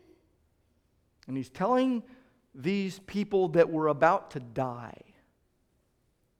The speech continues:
"You're going to live. And you're going to live because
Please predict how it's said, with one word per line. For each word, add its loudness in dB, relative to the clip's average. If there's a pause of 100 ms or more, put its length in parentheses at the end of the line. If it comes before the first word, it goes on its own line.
(720)
"You're -8
going -4
to -6
live. -8 (1120)
And -20
you're -14
going -6
to -8
live -2 (680)
because -8